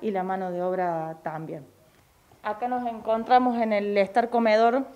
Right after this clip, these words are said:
co-, cocina. En este momento está en la etapa constructiva de terminaciones, donde está trabajando pintura, eh, electricidad y plomería.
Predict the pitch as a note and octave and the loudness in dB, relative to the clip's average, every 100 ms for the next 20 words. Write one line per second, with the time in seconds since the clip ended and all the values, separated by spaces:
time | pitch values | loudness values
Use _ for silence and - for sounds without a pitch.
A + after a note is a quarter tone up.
0 | - _ _ - - - A3+ A3 D#4+ D4+ | -20 _ _ -16 -16 2 4 4 2 -2
1 | D#4 - A#3+ B3+ C4 A#3 B3 C4 C4 - | -2 0 -2 0 2 4 4 0 -2 0
2 | A#3 A3+ G#3+ G3+ F#3 F#3+ G3 G3 G#3+ G#3+ | 0 2 0 2 2 2 2 2 2 0
3 | A3 G3 G3 A3+ A3 G#3 G3 G3 F#3+ G3 | -2 -4 -4 0 4 4 4 0 -2 -2
4 | F#3+ - C#4 C#4+ F4 - - - _ - | -2 0 2 4 2 -4 -20 -20 _ -2
5 | A3+ A3 G3+ G3 F#3+ G#3+ G#3+ G3+ G3+ G#3 | -2 2 2 2 2 -2 2 4 4 0
6 | G3 G3 G#3 G#3 G#3 C4 C#4 C#4+ C4 A3+ | -4 -4 -4 -4 -2 2 6 6 6 4
7 | F#3+ F#3+ F#3+ F#3+ G3 - G#3 G#3+ A#3 B3 | 2 0 -2 -4 -8 -4 2 6 6 4
8 | G#3+ F#3+ F#3 F#3 F3 F3 | 0 -2 0 -2 -2 -8